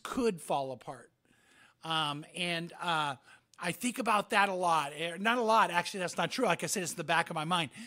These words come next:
but it's there. So how do I get rid of that, not have that there anymore? And, uh, maybe it's, it is, you know, some other things you're dealing with. But self-care, soul care is something God wants you to do. God wants you to be able to take care of yourself and,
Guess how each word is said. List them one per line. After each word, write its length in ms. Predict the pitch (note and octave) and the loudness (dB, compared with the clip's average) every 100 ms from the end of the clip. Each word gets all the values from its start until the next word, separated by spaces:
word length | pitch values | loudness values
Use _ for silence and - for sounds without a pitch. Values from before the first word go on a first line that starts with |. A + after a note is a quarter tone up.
| - | -10
but 100 | G#3 | -6
it's 180 | G3 - | -4 0
there. 220 | B3 G3 | 2 0
So 180 | E3+ F3+ | 0 -4
how 180 | E3 B3+ | 0 2
do 100 | D4 | 4
I 80 | C4+ | 2
get 220 | B3 G#3 | -2 -2
rid 160 | G#3+ | -2
of 60 | G#3 | 0
that, 200 | F3 D#3 | -2 0
not 220 | F3 E3+ | -2 -4
have 260 | F3+ G3+ F#3 | -2 -2 0
that 240 | D#3 A#2 | -4 -4
there 220 | D#3 D3 | -8 -6
anymore? 480 | D3 C#3+ C#3+ C#3+ C3+ _ - - - - | -6 -8 -6 -8 -8 _ -20 -20 -20 -12
And, 320 | G3 G3 F#3+ | -4 -2 -2
uh, 200 | F3+ F3 C#3 _ _ | 0 0 -2 _ _
maybe 440 | F3+ A3 C#4 C#4+ B3+ | -6 -2 0 0 -2
it's, 200 | A3 - | -2 -6
it 140 | - G#3+ | -8 -4
is, 480 | G#3+ C#4 G#3+ - - | -4 -4 -2 -4 -4
you 140 | E3+ | -8
know, 100 | D#3+ | -6
some 220 | D3+ F3 E3+ | -4 -4 -4
other 160 | E3 | -6
things 300 | D#3 E3 D3+ | -8 -8 -8
you're 100 | D3+ | -10
dealing 340 | D3+ D#3 D3 C#3+ | -10 -10 -8 -10
with. 160 | C#3 - - F#3 | -12 -16 -20 -10
But 220 | - G3+ - | -2 -2 -2
self-care, 800 | - - C4+ C#4+ - - A#3 E3 | -6 -2 2 0 0 -8 -4 -4
soul 400 | - - A#3 B3+ | -2 0 2 0
care 420 | B3 G#3+ D#3+ D3 - - - - | -2 -4 -4 -4 -8 -16 -16 -10
is 160 | F#3+ | -6
something 380 | - A3+ G#3+ B3 | -2 -4 -2 -4
God 300 | G3 F3+ F#3+ | 0 0 0
wants 280 | F#3 F3+ - | -4 -6 -6
you 60 | F#3+ | -8
to 100 | E3+ | -8
do. 220 | F#3 G#3+ | -6 -6
God 340 | F3+ F#3+ G3+ | -4 -4 -4
wants 300 | G3 F#3+ - | -4 -6 -6
you 100 | G3 | -8
to 60 | F3 | -8
be 140 | D#3+ | -4
able 140 | E3+ D#3 | -6 -6
to 100 | D#3 | -10
take 300 | - F#3 - | -8 -8 -8
care 260 | G#3+ G3+ | -6 -4
of 100 | F3 | -4
yourself 540 | D3 C#3 - D#3 C#3+ D3+ | -6 -4 -2 -2 -4 -4
and, 160 | D#3 | -8